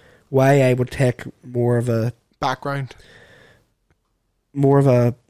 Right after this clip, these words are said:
Speaker 1: hands-on approach to the organisation of things is because of what's outlined in that episode.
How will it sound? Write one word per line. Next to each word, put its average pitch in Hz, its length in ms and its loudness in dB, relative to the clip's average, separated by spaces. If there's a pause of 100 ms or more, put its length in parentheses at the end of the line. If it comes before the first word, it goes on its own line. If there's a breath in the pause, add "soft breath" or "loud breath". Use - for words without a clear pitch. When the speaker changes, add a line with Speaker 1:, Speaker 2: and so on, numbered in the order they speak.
(140)
Speaker 1:
hands-on 143 460 2
approach - 540 -2 (100)
to 123 460 0
the 139 120 2
organisation 127 600 -2
of 143 60 -2
things 151 340 -2 (840)
is 135 260 0
because - 840 -4 (260)
of 131 220 -2
what's 127 220 0
outlined 127 300 0
in 127 80 0
that 117 140 -4
episode. 123 400 -2